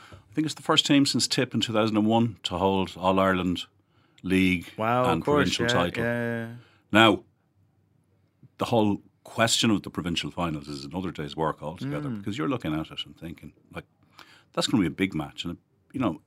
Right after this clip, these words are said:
Speaker 1: it's not a determining match in that both sides keep going, but it's gonna sap energy. And for Limerick, you know, winning a Munster title, and for T-, Tip for that matter,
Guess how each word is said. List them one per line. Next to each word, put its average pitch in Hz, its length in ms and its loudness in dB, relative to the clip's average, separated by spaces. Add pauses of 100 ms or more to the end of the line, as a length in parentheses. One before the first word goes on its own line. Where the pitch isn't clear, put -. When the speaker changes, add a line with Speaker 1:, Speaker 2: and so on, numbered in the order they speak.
(140)
Speaker 1:
it's 120 200 -2
not 160 260 4
a 107 200 2 (460)
determining 117 580 6
match 76 320 -10
in 78 60 -10
that 73 140 -16
both 85 200 -2
sides 78 300 -4
keep - 220 -10
going, 87 380 -4 (180)
but 87 280 0 (420)
it's - 100 -18
gonna 104 180 -2
sap - 540 0
energy. 80 680 -6
And 78 300 -12
for - 340 -6
Limerick, 101 320 0
you 85 60 -8
know, 80 80 -8
winning 85 280 -4
a 80 40 -6
Munster 82 360 -12
title, - 440 -10
and 143 180 -2
for - 120 -20
T-, - 120 -18 (100)
Tip - 220 -14
for 82 80 -18
that 85 200 -12
matter, 80 320 -8